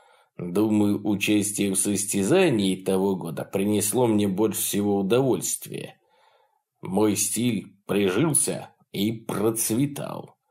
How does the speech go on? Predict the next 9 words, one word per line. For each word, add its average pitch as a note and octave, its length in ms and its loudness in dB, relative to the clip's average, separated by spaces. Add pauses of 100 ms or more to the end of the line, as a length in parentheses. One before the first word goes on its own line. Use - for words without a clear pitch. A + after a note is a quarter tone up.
(280)
Я D3+ 260 6
сам F3+ 340 4
того C#3 300 6
не A#2 140 4
подозревая, B2+ 920 6
дал D3+ 300 6
толчок D#3 580 4
чему-то B2+ 440 2
новому. G#2+ 1120 4